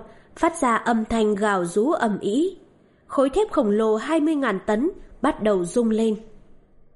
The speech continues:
Chuyện gì đang diễn ra? Kowalski bước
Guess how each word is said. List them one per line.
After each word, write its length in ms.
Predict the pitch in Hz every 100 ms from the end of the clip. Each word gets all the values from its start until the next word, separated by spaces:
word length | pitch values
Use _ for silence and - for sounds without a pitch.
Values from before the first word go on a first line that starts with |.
| _ -
Chuyện 300 | - 277 190
gì 340 | 175 226 208 190
đang 320 | - 226 208
diễn 220 | 214 247
ra? 340 | 311 269 254 - - - - - - _ _ _ _ _ _ _ _ _ _ _ _ _ _ _ _ _ _ _ _ _
Kowalski 720 | - 247 233 233 - 226 214 208
bước 180 | 381